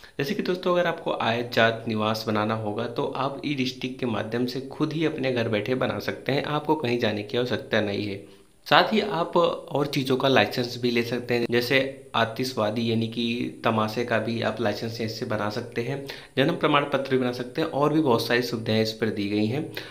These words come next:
तो मैं आपको ये भी बताएंगे कैसे आप ई डिस्ट्रिक्ट आईडी बना सकते हैं अपने mobile से ही घर बैठे ही। तो चलिए दोस्तों, बिना देरी किए वीडियो करते हैं शुरू। तो हे guys, मेरा नाम है शुभम और आप देख रहे हैं YouTube channel New ज्ञान with शुभम को।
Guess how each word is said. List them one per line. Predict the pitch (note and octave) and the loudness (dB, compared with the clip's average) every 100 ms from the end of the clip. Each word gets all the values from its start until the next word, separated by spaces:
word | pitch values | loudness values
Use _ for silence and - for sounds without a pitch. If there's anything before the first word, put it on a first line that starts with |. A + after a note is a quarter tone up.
| - - | -14 -8
तो | - | -2
मैं | E3+ | 2
आपको | C3+ - C#3 | 2 2 0
ये | C3+ | 2
भी | A#2+ B2+ | 2 0
बताएंगे | B2+ - G#2+ A#2+ B2+ - | 0 0 2 2 2 2
कैसे | C#3 - | 0 2
आप | F#3+ F#3 F3 E3+ - - - | 0 0 0 0 -2 -10 -6
ई | C#3 | 0
डिस्ट्रिक्ट | C3+ B2+ - - | 2 0 -2 -10
आईडी | A#2 B2 B2 | -6 -4 -2
बना | B2 F#2+ A2 | 0 -2 -2
सकते | A#2+ - C3 | -6 -2 0
हैं | C3+ E3 | 0 -4
अपने | C#3+ C3+ C#3+ | -6 -2 0
mobile | C3 A2+ G#2 G#2+ | 2 2 2 0
से | C3 | 0
ही | B2 D#3+ | 0 0
घर | - A2+ | -2 -2
बैठे | B2+ G2 - | -2 -6 -6
ही। | G#2 F#2 - - | -8 -8 -10 -8
तो | |
चलिए | B2 E3 G3 | -2 2 6
दोस्तों, | G3 F#3+ G3 F3+ | 6 6 6 6
बिना | D#3 | 4
देरी | B2+ A2+ C3 | 4 2 2
किए | C3 C#3+ | 2 2
वीडियो | C3+ G#2+ | 4 2
करते | G#2+ - G2+ G#2+ | 2 -2 -4 -4
हैं | G2+ | -4
शुरू। | F#2+ - A#2+ F#3 F#3+ - - - | -4 -2 2 2 2 -6 -12 -8
तो | A#2 | -2
हे | A2+ D#3+ | 4 4
guys, | F3+ F#3 - | 4 2 2
मेरा | C#3 A2 | 2 2
नाम | G#2+ | 0
है | G#2+ | -2
शुभम | G#2+ A2 A2+ D#3+ | -2 -4 -2 0
और | D#3+ | 2
आप | D3 F#3+ F#3+ | 2 2 2
देख | E3 | 2
रहे | E3 | 4
हैं | D#3 | 4
YouTube | C3 B2+ B2+ | 4 4 4
channel | B2 B2 | 4 4
New | A#2 G#2+ | 4 2
ज्ञान | G#2+ G#2+ G#2+ | 2 2 2
with | D3 - - | 0 -2 -6
शुभम | - G#2 G2+ C#2 | -2 2 2 2
को। | - - | -6 -14